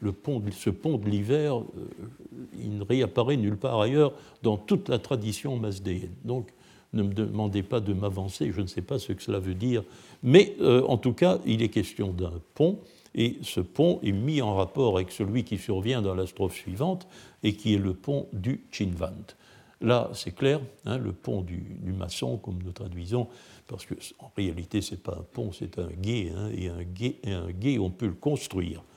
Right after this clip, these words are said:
Il y a des gués naturels, mais il y a des gués artificiels, euh, en entassant les pierres au fond, dans le lit de l'eau, évidemment.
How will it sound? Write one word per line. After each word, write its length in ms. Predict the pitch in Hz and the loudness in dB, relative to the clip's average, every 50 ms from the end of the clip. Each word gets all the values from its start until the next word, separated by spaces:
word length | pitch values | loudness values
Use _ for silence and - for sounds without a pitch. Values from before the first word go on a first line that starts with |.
| _ - _ _ - | _ -20 _ _ -8
Il 40 | 98 | -6
y 20 | |
a 20 | |
des 100 | 90 90 | -4 -2
gués 180 | 90 104 123 117 | 0 2 2 2
naturels, 500 | 98 104 87 82 - 101 92 120 147 135 | 2 0 -2 -2 -2 2 4 4 4 4
mais 140 | 113 101 95 | 2 0 -2
il 40 | 92 | -2
y 20 | 92 | -2
a 40 | 92 | -2
des 200 | 90 90 90 - - _ - | -4 -6 -8 -10 -14 _ 0
gués 240 | 113 139 143 - - | 2 4 4 4 2
artificiels, 760 | 117 104 - - - 98 - - 135 101 - - 101 85 82 90 - - - - - - - _ - - | -2 -4 -4 -4 -6 -6 -4 -2 -4 -4 -2 -2 -4 -4 -4 -8 -14 -20 -20 -20 -20 -20 -20 _ -8 -6
euh, 160 | 85 - - - - - - - | -6 -6 -6 -8 -12 -14 -14 -10
en 140 | - 90 95 | -6 -6 -4
entassant 440 | 85 82 - 85 - - - 117 98 | -4 -4 -4 -4 -2 -2 -2 -2 0
les 100 | 92 90 | -2 -2
pierres 320 | - - 110 101 90 87 | 0 0 0 2 2 0
au 60 | 85 | -4
fond, 340 | 85 - - 98 92 95 92 87 87 | -6 -8 -8 -8 -6 -6 -8 -10 -10
dans 140 | 87 87 87 | -10 -10 -8
le 60 | 87 | -8
lit 120 | 90 98 | -8 -6
de 120 | 90 90 82 | -6 -6 -8
l'eau, 240 | 82 90 87 78 82 | -6 -6 -6 -6 -8
évidemment. 460 | 80 78 80 80 78 80 82 87 73 | -10 -10 -10 -12 -12 -10 -10 -12 -14